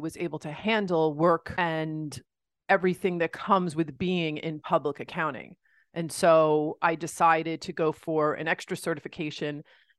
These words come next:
and to hone in on coaching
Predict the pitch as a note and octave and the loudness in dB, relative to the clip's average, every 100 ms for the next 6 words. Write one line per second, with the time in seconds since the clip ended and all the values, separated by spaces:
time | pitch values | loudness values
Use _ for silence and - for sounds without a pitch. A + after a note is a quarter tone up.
0 | - F3+ E3 D#3 D#3 - - E3 D#3 D3+ | 0 0 0 -2 -6 -8 -4 0 2 0
1 | D3 D3+ D3+ _ - - F#3 F3+ F3+ F3+ | -2 -4 -8 _ -8 0 0 0 -2 -4
2 | - D#3+ D3 D3+ - F#3+ E3 - E3 D3 | -2 0 0 -4 -4 -2 -2 -4 -6 -6